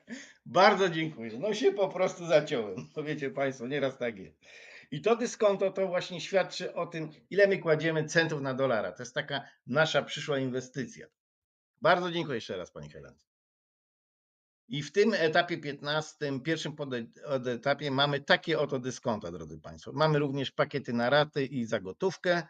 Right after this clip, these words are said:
Oczywiście za gotówkę mam tu na myśli, i tak trzeba robić przelew, ale to jest wtedy zapłata jednorazowa. Em, pakiety jeszcze dwa takie ciekawe dla naszych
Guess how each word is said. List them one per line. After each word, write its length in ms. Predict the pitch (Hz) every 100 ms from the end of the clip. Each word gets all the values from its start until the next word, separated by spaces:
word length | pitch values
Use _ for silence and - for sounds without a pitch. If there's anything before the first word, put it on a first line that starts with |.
| - - _ -
Oczywiście 540 | 156 160 151 147 147
za 120 | 127
gotówkę 500 | 233 113 139 - 135
mam 240 | 120 127 120
tu 100 | 123
na 120 | 120
myśli, 260 | 123 120
i 40 | 117
tak 160 | 151
trzeba 280 | 143 135 131
robić 260 | 123 113 117
przelew, 420 | - 165 113 92
ale 180 | 92 110
to 120 | 120
jest 160 | 117 -
wtedy 240 | 123 113
zapłata 400 | 113 117 117 117
jednorazowa. 580 | 110 113 107 98 76 - _ - - - - - -
Em, 1400 | 131 135 143 139 139 135 131 127 127 123 123 123 117 117
pakiety 400 | - 208 202 170
jeszcze 240 | 175 156 160
dwa 240 | 135 165
takie 280 | 156 151 143
ciekawe 480 | 147 151 - 143 117
dla 180 | 113 127
naszych 360 | 127 - 120